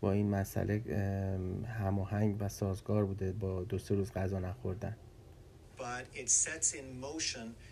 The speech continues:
Speaker 2: this process of autophagy that can be life-saving. So
Speaker 1: حتی نه تنها تحمل می‌کرده، بس، بلکه پروسهٔ اتوفاژی رو هم، اه، انجام می‌داده بدن در دوره‌های قحطی و،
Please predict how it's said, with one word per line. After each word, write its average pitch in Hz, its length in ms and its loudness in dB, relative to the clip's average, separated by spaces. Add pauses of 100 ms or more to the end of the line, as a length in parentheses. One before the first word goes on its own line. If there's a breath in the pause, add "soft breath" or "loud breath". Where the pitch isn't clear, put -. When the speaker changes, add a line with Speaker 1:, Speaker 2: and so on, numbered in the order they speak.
(200 loud breath)
Speaker 2:
this 120 120 0 (180)
process 135 500 0 (260)
of 117 60 -10 (100)
autophagy 120 680 -6 (180)
that 127 120 -6 (100)
can 147 120 -6 (100)
be 131 60 -6 (220)
life-saving. 110 760 -2 (280)
So - 160 6 (440 loud breath)
Speaker 1:
حتی 113 440 8 (220)
نه 110 200 6
تنها 117 500 6 (1040)
تحمل 104 460 4
می‌کرده، 101 460 2
بس، 101 320 4 (100)
بلکه 104 360 2
پروسهٔ 101 500 2
اتوفاژی 98 760 2
رو 110 60 8
هم، 110 160 4 (720 loud breath)
اه، 92 80 -2 (320)
انجام 98 380 2
می‌داده 120 260 6
بدن 113 480 6 (120)
در 98 200 4
دوره‌های 95 600 2
قحطی 98 640 0
و، 92 260 0